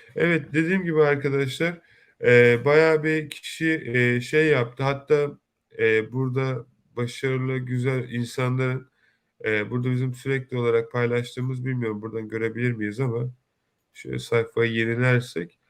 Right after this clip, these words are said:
biz burada sürekli hem Instagram hesabımızda hem diğer hesaplarımızda, e, öğrencilerimizin başarılarını paylaşıyoruz. Her gün, e, işte, e, eğitime katıldıktan sonra, e, çok ciddi anlamda paralar kazanıyorlar.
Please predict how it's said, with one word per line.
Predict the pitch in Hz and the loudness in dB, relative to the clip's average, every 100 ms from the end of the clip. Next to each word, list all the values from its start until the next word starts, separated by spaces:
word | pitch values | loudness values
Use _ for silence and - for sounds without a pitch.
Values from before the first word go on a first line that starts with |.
| _ _ _ | _ _ _
biz | 147 139 | -6 -2
burada | 147 151 | -2 0
sürekli | 151 - 165 151 151 147 147 131 | -2 -2 2 2 0 -2 0 0
hem | 143 135 | 0 -2
Instagram | 131 143 143 151 143 | -2 -2 2 2 2
hesabımızda | 127 - 123 113 110 113 107 123 131 | -2 0 2 2 -2 -8 -6 -4 -2
hem | 135 127 | -2 -2
diğer | 131 139 | 0 2
hesaplarımızda, | 135 123 123 117 - 117 110 107 107 135 165 - _ _ _ _ | 0 -2 -2 -4 2 2 2 -2 -4 -4 -4 -8 _ _ _ _
e, | 120 | 2
öğrencilerimizin | 120 120 123 127 131 131 131 139 139 139 147 | 4 4 4 4 4 0 0 -2 -2 -4 -4
başarılarını | 135 131 139 135 135 139 | -4 -4 -4 -2 -2 -4
paylaşıyoruz. | 135 131 131 131 - 151 131 139 - _ | -2 -2 -2 -4 -4 -4 -4 -8 -16 _
Her | 123 131 | 0 0
gün, | 127 131 127 - - | 0 -2 -6 -12 -20
e, | 87 | -18
işte, | 85 - 120 113 - _ _ _ _ _ | -16 -8 -4 -4 -6 _ _ _ _ _
e, | 107 104 101 104 | 0 2 0 0
eğitime | 120 120 120 135 | 0 0 0 -2
katıldıktan | 127 123 135 131 127 139 135 | 0 -2 -2 -2 -2 -2 -2
sonra, | 123 127 123 123 123 - 107 | -2 -2 0 0 0 -4 -4
e, | 107 104 98 | -2 -2 -6
çok | 127 120 | -8 -8
ciddi | - 139 | -6 -2
anlamda | 131 123 120 120 | 0 0 0 -4
paralar | 123 123 123 131 127 | 0 2 2 0 0
kazanıyorlar. | 123 110 107 104 104 127 | -2 0 0 -2 -2 -6